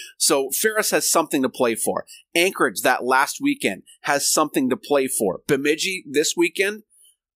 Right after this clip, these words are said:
I, I don't know. If it, have you, do you think you've done enough if you're Bemidji right now to just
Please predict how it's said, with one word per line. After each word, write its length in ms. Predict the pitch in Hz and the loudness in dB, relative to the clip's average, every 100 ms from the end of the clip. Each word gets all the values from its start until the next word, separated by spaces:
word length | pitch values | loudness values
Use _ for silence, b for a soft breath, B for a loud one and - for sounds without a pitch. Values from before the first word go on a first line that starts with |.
| - | -6
I, 300 | - - 143 - | -4 0 0 2
I 100 | 156 | 2
don't 180 | 202 160 | 2 2
know. 180 | 165 147 | 2 2
If 80 | - | 0
it, 220 | 135 - | -6 -2
have 160 | 143 139 | -2 0
you, 180 | 165 - _ _ - | 0 -2 _ _ -10
do 240 | - 127 | -4 0
you 100 | 127 | 0
think 280 | - 185 - | 0 -2 -2
you've 160 | 139 | -2
done 180 | 165 165 | 0 0
enough 480 | 131 127 127 175 - | 0 2 4 2 0
if 160 | 226 247 | -2 -2
you're 100 | 208 | -2
Bemidji 460 | 220 214 233 226 | -2 0 -2 -2
right 160 | 220 208 | -2 -2
now 240 | 190 196 226 | 0 0 0
to 100 | 151 | 0
just 300 | 143 147 | 0 -2